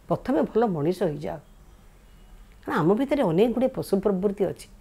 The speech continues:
ଭଲ ଖରାପ ମିଶିକି ତ ଦେହଟା ଗଢ଼ା ହେଇଛି ନା।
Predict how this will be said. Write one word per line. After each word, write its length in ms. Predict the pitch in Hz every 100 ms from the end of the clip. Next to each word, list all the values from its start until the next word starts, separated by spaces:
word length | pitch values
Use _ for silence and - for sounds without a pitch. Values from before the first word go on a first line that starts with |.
| - - - - -
ଭଲ 160 | 185 254
ଖରାପ 300 | 262 269 277
ମିଶିକି 340 | 247 170 240 285
ତ 80 | 302
ଦେହଟା 320 | 185 180 180
ଗଢ଼ା 220 | 160 151
ହେଇଛି 260 | 175 147
ନା। 120 | 208